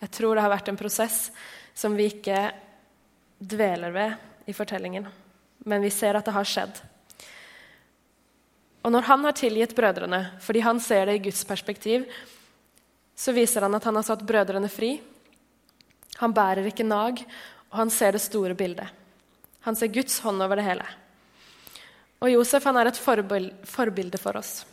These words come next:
i hvordan han har tillit til Gud, og han spør seg selv, «Hvordan kan jeg se livet mitt i lys av deg, Gud?» Brødrene har ikke bedt han om tilgivelse,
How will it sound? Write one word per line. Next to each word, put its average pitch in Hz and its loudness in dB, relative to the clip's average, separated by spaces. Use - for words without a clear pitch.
i 208 -8
hvordan 208 0
han 214 0
har - -8
tillit 233 -2
til 220 -8
Gud, 285 -2
og 214 -2
han 220 4
spør 220 -2
seg 214 -4
selv, 202 0
«Hvordan 190 0
kan 202 -4
jeg 202 -2
se 202 -2
livet 185 -4
mitt 214 -8
i - -6
lys 190 -4
av 190 -4
deg, 196 -8
Gud?» - -10
Brødrene 233 4
har 214 -2
ikke 269 0
bedt 214 0
han 277 2
om 240 -2
tilgivelse, 208 -2